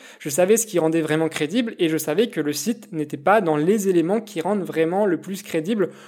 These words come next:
donc ce n'était pas, en fait, la priorité pour moi au début de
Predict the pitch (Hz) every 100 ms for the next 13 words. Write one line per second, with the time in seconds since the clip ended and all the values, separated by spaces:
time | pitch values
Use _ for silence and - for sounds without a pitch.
0 | - - 202 214 165 147 143 - 160 180
1 | 214 202 190 208 160 143 - 185 165 156
2 | 214 - 147 143 180 220 - - - -
3 | 160 151 143 220 220 147 160 208